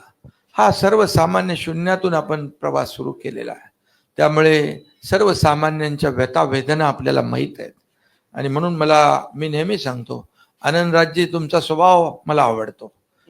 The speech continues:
आणि म्हणून शेवटी स्वभाव मन मिळायला लागतात, जुळायला लागतात, तरच युती होते. आणि म्हणून ही युती जनतेच्या भल्यासाठी, विकासासाठी आपण केलेली आहे. पुन्हा एकदा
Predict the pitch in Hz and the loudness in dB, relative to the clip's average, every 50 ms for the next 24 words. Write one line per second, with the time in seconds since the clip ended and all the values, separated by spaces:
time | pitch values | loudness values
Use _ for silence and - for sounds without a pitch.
0 | _ _ _ _ - 165 185 190 185 196 202 214 220 208 185 165 _ _ _ _ | _ _ _ _ -2 0 2 2 2 4 4 2 2 0 -4 -10 _ _ _ _
1 | _ - - 180 185 190 190 226 226 - - - 160 165 196 214 226 233 226 226 | _ -6 -2 0 0 0 0 -2 -4 -2 0 0 4 6 8 8 10 10 8 6
2 | 196 180 160 - _ _ _ - 165 175 202 220 233 240 220 185 156 139 127 - | 4 0 -4 -12 _ _ _ -2 2 4 4 6 6 6 6 4 2 0 -6 -12
3 | _ _ _ _ _ _ _ 139 135 147 151 156 156 151 147 139 127 - - - | _ _ _ _ _ _ _ -4 0 2 4 4 4 2 2 0 0 -2 -4 -10
4 | - 117 110 110 - 107 110 131 147 165 165 160 156 147 131 - - - 120 120 | -12 -12 -10 -12 -12 -6 -2 2 4 4 4 4 2 0 -4 -4 -8 -10 -12 -12
5 | - - - 196 240 269 269 - 196 185 190 - 180 151 135 127 - - - - | -8 0 2 4 4 4 2 0 -4 -4 -2 -2 -2 -2 -2 -2 -4 -10 -14 -14
6 | - _ _ _ _ _ _ _ _ _ - 139 147 143 139 160 180 190 190 160 | -16 _ _ _ _ _ _ _ _ _ -10 -8 -4 -2 -2 -2 -2 -2 -4 -8
7 | - _ _ _ _ _ - 135 156 165 160 156 147 147 190 196 208 214 - - | -14 _ _ _ _ _ -10 -6 -4 -2 -2 -2 -4 -2 -2 -2 -2 -2 -4 -10
8 | _ _ _ _ _ _ _ _ _ _ - 110 143 143 147 143 143 170 160 - | _ _ _ _ _ _ _ _ _ _ -4 -2 0 0 0 -2 -4 -4 -2 0
9 | 175 147 120 127 131 151 156 151 - - 123 113 - - - - - _ _ _ | 0 0 0 2 2 4 4 4 2 0 -4 -8 -10 -14 -20 -20 -20 _ _ _
10 | _ _ _ _ - 131 131 147 147 - 185 185 175 180 185 180 170 - 185 185 | _ _ _ _ -6 -2 -2 0 2 2 2 2 2 2 0 0 2 0 0 0
11 | 190 170 135 113 - - 120 120 120 - 131 123 117 120 117 113 110 110 113 107 | 0 0 -2 -2 -2 -4 -6 -6 -6 -6 -6 -6 -6 -6 -4 -4 -4 -4 -6 -8
12 | 98 - _ _ _ _ _ - 143 175 208 220 214 196 180 160 151 143 143 135 | -10 -16 _ _ _ _ _ 2 4 6 8 8 8 8 6 4 4 4 4 4
13 | 131 123 | 4 0